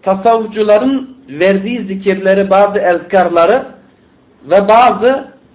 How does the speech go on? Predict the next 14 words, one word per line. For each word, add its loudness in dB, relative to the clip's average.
e, -6
şeyleri 2
yapman 0
gerekir. -2
Tasavvufun 0
ilk -4
mertebeleri -2
zuhden -2
geçer. -8
Dünyadan -2
yüz -6
çevirmek -4
şudur -6
budur. -6